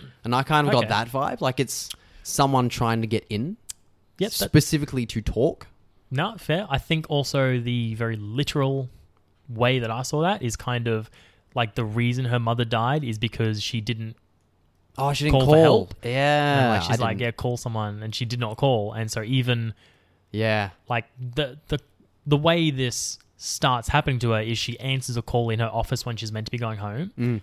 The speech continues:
Speaker 2: And so it's kinda like, well, she can't let a, a phone call go unanswered nowadays because she
Speaker 1: Yeah.
Speaker 2: didn't make that call and then
Speaker 1: Yeah.
Speaker 2: caused her this whole life of trouble.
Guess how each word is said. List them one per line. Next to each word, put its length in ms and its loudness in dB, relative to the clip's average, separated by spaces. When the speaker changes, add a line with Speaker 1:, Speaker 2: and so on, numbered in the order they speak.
Speaker 2:
And 160 -2
so 80 0
it's 100 -4
kinda 160 -2
like, 240 -4
well, 140 0
she 180 -2
can't 320 2
let 160 2
a, 240 -2
a 80 -6
phone 320 -2
call 200 -2
go 200 2
unanswered 460 -6
nowadays 500 0
because 460 2
she 80 0
Speaker 1:
Yeah. 80 0
Speaker 2:
didn't 240 -2
make 200 -2
that 180 -8
call 340 -2
and 120 -6
then 240 -6
Speaker 1:
Yeah. 240 6
Speaker 2:
caused 160 0
her 140 2
this 160 -6
whole 140 -2
life 280 -4
of 100 0
trouble. 380 -2